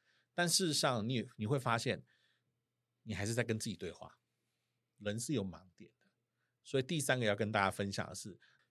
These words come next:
上一次那个二十六集选择那一集的时候，我们有提到的方式，你要列出你的资源表。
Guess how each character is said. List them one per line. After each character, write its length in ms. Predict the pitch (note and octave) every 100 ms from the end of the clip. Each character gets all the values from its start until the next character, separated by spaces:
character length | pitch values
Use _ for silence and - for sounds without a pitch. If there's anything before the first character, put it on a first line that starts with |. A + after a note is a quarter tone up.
| _
上 180 | - F#3+
一 60 |
次 140 | F3 G3
那 100 | F3
个 80 | -
二 100 | G#3+
十 140 | -
六 160 | D#3+ C#3
集 180 | A#2+
选 240 | A2+ - A2
择 160 | A#2
那 140 | B2+ D#3
一 60 |
集 160 | E3 A#2
的 80 | G#2
时 100 | A#2+
候， 60 |
我 80 | A#2+
们 120 | G2+
有 80 | G#2+
提 280 | F#2+ - F#2+
到 200 | G#2+ B2+
的 80 | G#2+
方 220 | G2 G#2+
式， 100 | A2
你 80 | G#2+
要 100 | D#3+
列 160 | G3 F#3
出 120 | F#3
你 80 | A2
的 60 |
资 260 | - - D3+
源 240 | C3+ G#2+
表。 240 | A#2+ G#2